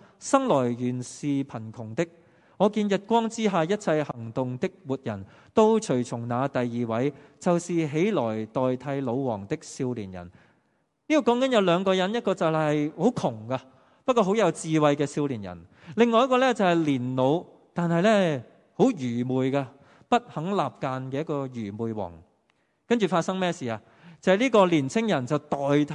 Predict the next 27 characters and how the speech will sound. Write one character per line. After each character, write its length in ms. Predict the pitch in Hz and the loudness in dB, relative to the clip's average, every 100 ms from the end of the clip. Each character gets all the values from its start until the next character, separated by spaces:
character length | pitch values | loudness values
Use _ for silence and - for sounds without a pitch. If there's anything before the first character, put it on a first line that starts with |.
| 160 | -2
咗 180 | 156 160 | 0 0
呢 80 | 202 | 0
個 160 | 180 | -2
老 180 | 151 143 123 165 | 0 0 0 -2
年 260 | 127 104 | -2 -4
嘅 100 | 104 | -4
王 320 | 139 107 92 87 _ _ _ _ | -4 -4 -6 -12 _ _ _ _
去 80 | 170 | -2
做 160 | 170 147 | 2 2
皇 240 | 123 117 | 2 -2
帝。 240 | 135 127 101 - _ _ _ _ _ _ | -2 -2 -6 -14 _ _ _ _ _ _
咁 160 | - 220 | -2 2
呢 80 | 254 | 6
個 140 | 220 | 6
少 180 | 196 202 | 6 4
年 100 | 175 | 2
人 160 | 135 123 | -2 0
犀 120 | 208 | 2
利 200 | 220 151 | 4 4
啦， 160 | 151 - | 2 0
十 140 | - | -2
五 60 | 165 | -2
節 200 | 170 180 | -2 -2
嗰 120 | 185 | 2
度 120 | 214 | 2
就 140 | 165 143 | 4 4
話： 180 | 139 | 2